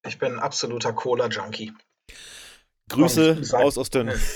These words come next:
Speaker 1: <laughs> und seit, äh, Januar, also ich hab mir selbst so bis, äh, vor einem, so vor drei Wochen Cola bannen, wirklich. Ich hab keine Cola getrunken.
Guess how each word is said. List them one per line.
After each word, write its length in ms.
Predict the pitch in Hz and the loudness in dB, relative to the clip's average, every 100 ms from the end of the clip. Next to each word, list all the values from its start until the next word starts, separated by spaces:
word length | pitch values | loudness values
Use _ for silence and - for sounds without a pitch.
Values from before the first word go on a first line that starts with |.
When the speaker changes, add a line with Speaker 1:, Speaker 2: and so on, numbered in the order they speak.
| - - - 180 | -8 -16 -6 -6
Speaker 1:
<laughs> 840 | 170 202 - - - - - - | -4 -4 -2 -4 -8 -14 -14 -2
und 240 | 113 113 | -2 0
seit, 580 | - - 123 113 117 - | -6 -4 -2 0 0 0
äh, 180 | 113 113 | 2 2
Januar, 600 | 110 123 135 127 131 135 | 0 0 0 0 0 -4
also 140 | 120 117 | -6 -6
ich 100 | 113 | -10
hab 100 | 120 | -10
mir 120 | 117 | -2
selbst 360 | 120 127 - - | 0 0 -4 -8
so 180 | 120 | -6
bis, 360 | 113 117 - - | -6 -8 -12 -14
äh, 140 | - 98 98 92 87 82 _ _ _ - | -14 -14 -14 -16 -20 -20 _ _ _ -16
vor 100 | 113 | -10
einem, 400 | 110 107 101 101 101 _ 113 - | -8 -10 -12 -20 _ _ _ -20
so 140 | - - - | -20 -20 -16
vor 100 | 113 | -10
drei 220 | 123 131 | -8 -6
Wochen 180 | 147 147 | -8 -2
Cola 280 | 143 127 113 | 0 2 2
bannen, 340 | 110 139 165 | 0 -2 -2
wirklich. 280 | 165 - 302 | -6 -6 -10
Ich 60 | |
hab 80 | - | -6
keine 160 | - 160 | -2 -2
Cola 220 | - 170 | 0 0
getrunken. 400 | 262 - - 220 | 0 -6 -20 -20